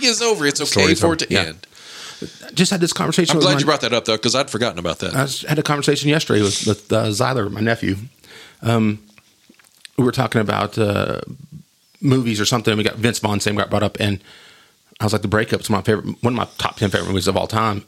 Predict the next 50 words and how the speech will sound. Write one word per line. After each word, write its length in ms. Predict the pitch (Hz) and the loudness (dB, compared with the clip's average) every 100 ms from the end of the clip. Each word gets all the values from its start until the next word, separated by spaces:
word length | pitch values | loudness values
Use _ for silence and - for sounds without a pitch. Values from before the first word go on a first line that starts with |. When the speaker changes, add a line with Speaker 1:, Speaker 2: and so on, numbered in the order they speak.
| _ | _
Speaker 2:
And 240 | 101 98 | -2 -2
he 120 | 95 120 | -2 -2
was 120 | 107 | 0
like, 160 | 98 107 | -2 0
"Yeah, 140 | 113 | 0
that, 200 | 101 113 - | -2 -6 -4
that 160 | 113 | -4
is 220 | 107 - | -2 -4
a 60 | 107 | -4
great 340 | 98 110 104 | 0 0 0
Vince 220 | 104 107 - | -2 -4 0
Vaughn 180 | 151 135 | 0 2
movie." 340 | 110 117 113 - - - | 0 0 -2 -12 -20 -6
And 100 | 127 | 0
we're 60 | 135 | 0
talking 260 | 135 131 139 | 2 0 2
about 160 | 131 | 2
it, 80 | 131 | 0
and 120 | 110 | 0
I 60 | 107 | 0
go, 140 | 107 101 | 0 0
"Dude," 240 | 147 143 | 0 2
and 100 | 104 | 2
you 80 | 117 | 0
know, 60 | |
the 120 | 120 - | 0 0
end 180 | 117 | 0
of 80 | 113 | 0
it 60 | 104 | 0
is 120 | 95 | -2
so 200 | - 107 | 0 0
cool, 260 | - - - | 0 -4 -2
'cause 220 | - - - - - - _ - - | -2 -4 -10 -20 -20 -20 _ -20 0
people 200 | 170 110 | 0 2
hated 340 | - 147 147 | 0 2 2
the 140 | 95 95 | 0 -2
ending, 260 | 85 90 | 0 -2
and 100 | 92 | 0
I 60 | 139 | 0
love 240 | 147 156 | 2 0
the 80 | 127 | 2
ending. 180 | 104 92 | -2 -2
Like, 120 | 101 | -2
they 120 | 131 139 | 0 0
see 160 | - | 0
each 100 | 156 | 0
other 80 | 156 | 0
on 80 | 151 | 0
the 60 | 139 | 0
street 340 | - 190 190 | 0 0 -2